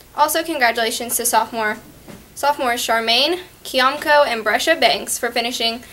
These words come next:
seventh in the novice division at Manhattan. Finally, congratulations to senior Madison Lowry for receiving the second place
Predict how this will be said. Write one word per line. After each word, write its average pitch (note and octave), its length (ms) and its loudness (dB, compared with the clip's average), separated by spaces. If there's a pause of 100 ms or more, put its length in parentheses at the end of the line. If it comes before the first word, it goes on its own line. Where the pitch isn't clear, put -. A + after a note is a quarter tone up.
(140)
seventh E4 340 4
in C#4 140 0
the B3+ 80 2
novice A#3 340 2
division A3+ 380 0
at - 220 -4
Manhattan. A#3 560 -4
Finally, E4+ 800 2
congratulations C#4+ 800 2
to C4+ 80 -2
senior A3+ 320 -2
Madison B3 400 0
Lowry A3 340 2
for A3 160 -4
receiving G#3+ 440 -2
the A3 40 -6
second B3+ 360 -2
place B3+ 300 0